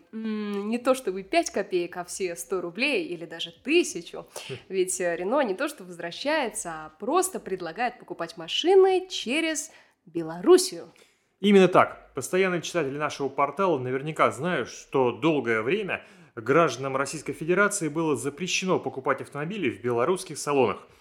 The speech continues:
Speaker 2: Хотя они там, э, как правило, стоили дешевле, да еще и отдавались безо всяких допов.
Speaker 1: Но представительства марок не разрешали продавать машины россиянам.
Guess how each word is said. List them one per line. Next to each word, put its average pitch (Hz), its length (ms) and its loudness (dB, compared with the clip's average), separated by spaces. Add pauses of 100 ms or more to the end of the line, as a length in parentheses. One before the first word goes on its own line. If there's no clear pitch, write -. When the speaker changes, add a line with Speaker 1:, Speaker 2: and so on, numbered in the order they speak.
(200)
Speaker 2:
Хотя 208 400 2
они 139 300 -2
там, 160 400 -4
э, 117 160 -12
как 117 160 -6
правило, 147 300 0
стоили 123 340 -2
дешевле, 165 580 0
да 113 160 -8
еще 135 340 -4
и 135 200 -4 (440)
отдавались 135 800 2
безо 117 240 -4
всяких 117 320 -8
допов. 110 280 -2 (340)
Speaker 1:
Но 294 140 0
представительства 285 1040 0
марок 302 340 2
не 233 240 -2
разрешали 247 680 0
продавать 170 480 -2
машины 202 360 -4
россиянам. 180 500 -6